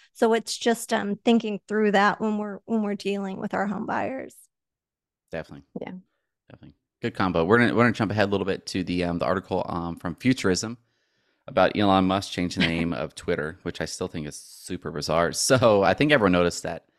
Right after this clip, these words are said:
Speaker 2: Um, this one's titled Business Genius Elon Musk Says He's Changing Twitter's Name. I, I feel like there's some sarcasm in there.
Speaker 3: No, I
Speaker 2: Um,
Speaker 3: honestly think it's
Speaker 2: but
Speaker 3: just a
Speaker 2: he is a
Speaker 3: ploy.
Speaker 2: genius. Like, right, Tesla?
Speaker 1: Yeah, you
Speaker 2: PayPal?
Speaker 1: mean the business genius. You couldn't tell if they were being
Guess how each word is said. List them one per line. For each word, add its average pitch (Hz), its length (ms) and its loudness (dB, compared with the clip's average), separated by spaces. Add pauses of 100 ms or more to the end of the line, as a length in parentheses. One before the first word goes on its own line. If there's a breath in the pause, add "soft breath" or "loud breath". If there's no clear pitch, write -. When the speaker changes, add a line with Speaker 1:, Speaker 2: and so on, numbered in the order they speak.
(360)
Speaker 2:
Um, 82 200 -4
this 98 160 -6
one's 90 160 -6
titled 80 380 -4
Business 131 380 2
Genius 85 520 -6
Elon 82 260 -2
Musk 82 280 -4
Says 80 320 -10
He's - 340 -16
Changing 104 400 -6
Twitter's 82 360 -8
Name. 73 180 -14 (680)
I, 170 220 2
I 143 40 0
feel 190 180 2
like 175 180 2
there's 113 180 0
some 101 140 0
sarcasm 113 640 0
in 127 80 -6
there. 151 220 -12 (360)
Speaker 3:
No, 220 360 8
I 208 220 6
Speaker 2:
Um, 220 100 4
Speaker 3:
honestly 233 400 6
think 202 200 2
it's 190 120 6
Speaker 2:
but 220 80 6
Speaker 3:
just 180 160 -2
a 170 200 0
Speaker 2:
he 113 180 4
is - 120 6
a 117 60 6
Speaker 3:
ploy. 180 220 8
Speaker 2:
genius. - 340 -2 (280)
Like, 80 220 -4
right, 87 240 -2 (200)
Tesla? 95 360 -4 (1700)
Speaker 1:
Yeah, 277 260 6
you 311 80 8
Speaker 2:
PayPal? - 20 8
Speaker 1:
mean 320 160 8
the 285 100 6
business 254 580 6
genius. 226 420 4
You 262 80 6
couldn't 254 220 6
tell 240 160 6
if 220 100 0
they 226 100 6
were 226 140 8
being 214 560 2